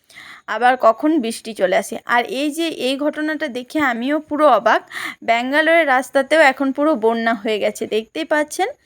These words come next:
এই যে বৃষ্টিটা একটু জোরে হওয়ার জন্য কতটা জল জমে গেছে, পুরো রাস্তাতে থই থই হয়ে গেছে জলে। তো চলুন, এখন আমি এবার একটু এগিয়ে যাই। এই যে কেন বললাম যে আবহাওয়ার মুড সুইং, সেটা বুঝতেই পারছেন। আমি জলটা পেরিয়ে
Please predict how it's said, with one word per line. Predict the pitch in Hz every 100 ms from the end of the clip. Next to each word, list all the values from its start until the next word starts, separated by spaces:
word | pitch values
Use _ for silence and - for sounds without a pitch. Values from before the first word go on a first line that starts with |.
| _ 294 -
এই | 254
যে | 254
বৃষ্টিটা | 240 220 247 - 285 320 311 294 -
একটু | 240 - 277
জোরে | 247 226 277
হওয়ার | 294 311 302
জন্য | 311 294 240 302
কতটা | 294 269 294 320 339
জল | 254 214 220
জমে | 214 226 226
গেছে, | 214 220 247
পুরো | 247 254 269
রাস্তাতে | 247 254 - - 277 339
থই | - 254 240
থই | - 330 349
হয়ে | 330 277 240
গেছে | 208 202 254
জলে। | 220 190 180 - _ _ _ - - - - _
তো | - 247
চলুন, | 262 247 262 403 -
এখন | 247 233 277 269
আমি | 254 320 539 -
এবার | 233 220 262
একটু | 254 - 415
এগিয়ে | 508 254 196 247 226
যাই। | 233 220 -
এই | 262 262
যে | 320
কেন | 311 240 269
বললাম | 294 320 302 320 349 _ - - -
যে | 254
আবহাওয়ার | 277 285 294 311
মুড | 294 311 285
সুইং, | - 320 381 427
সেটা | - 285 294
বুঝতেই | 254 262 311 320
পারছেন। | 311 311 339 320
আমি | 269
জলটা | 262 262 262 285
পেরিয়ে | 330 330 311 320